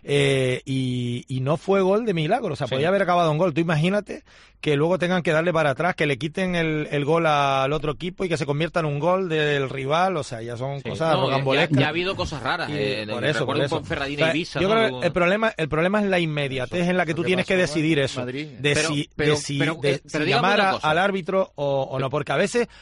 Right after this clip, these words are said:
Speaker 1: la tecnología también falla o no, o no
Speaker 2: Claro,
Speaker 1: está
Speaker 2: bueno, eh,
Speaker 1: en disposición de ofrecerte lo que tú quieres en el tiempo que tú
Speaker 2: la,
Speaker 1: necesitas,
Speaker 2: la
Speaker 1: ¿no?
Speaker 2: jugada de Garcés, no lo sé, no lo he preguntado, no tengo la capacidad de preguntarle al realizador que estaba en la unidad móvil de Vitoria,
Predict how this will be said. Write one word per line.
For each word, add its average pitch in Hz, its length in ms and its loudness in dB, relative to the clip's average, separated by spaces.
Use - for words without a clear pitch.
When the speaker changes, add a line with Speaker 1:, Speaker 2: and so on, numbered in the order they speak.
Speaker 1:
la 143 160 -2
tecnología 143 560 2
también 175 340 -2
falla 190 460 0
o 127 160 -2
no, 160 160 0
o 135 240 -4
no 160 100 -2
Speaker 2:
Claro, 190 160 4
Speaker 1:
está - 80 0
Speaker 2:
bueno, 180 320 2
eh, - 80 -10
Speaker 1:
en 156 180 0
disposición 160 520 0
de 196 40 4
ofrecerte 165 500 0
lo 160 120 4
que 156 120 0
tú 160 140 0
quieres 170 260 2
en 156 80 2
el 143 120 -2
tiempo 151 280 -2
que 131 120 -6
tú 151 120 -4
Speaker 2:
la, 127 60 -2
Speaker 1:
necesitas, 131 380 -2
Speaker 2:
la 135 80 -6
Speaker 1:
¿no? 135 80 -2
Speaker 2:
jugada 202 240 -2
de 220 100 0
Garcés, 151 640 -8
no 127 200 -6
lo 196 100 -4
sé, 110 220 -6
no 101 100 -6
lo 107 80 -4
he 104 40 -12
preguntado, 123 560 -6
no 147 100 -10
tengo 113 240 -8
la 110 60 -6
capacidad 113 320 -8
de - 40 -6
preguntarle 113 280 -6
al 107 40 -8
realizador 107 560 -8
que 110 80 -8
estaba 113 240 -6
en 110 60 -8
la 107 60 -8
unidad 107 200 -6
móvil 107 240 -6
de 107 80 -4
Vitoria, 143 400 -6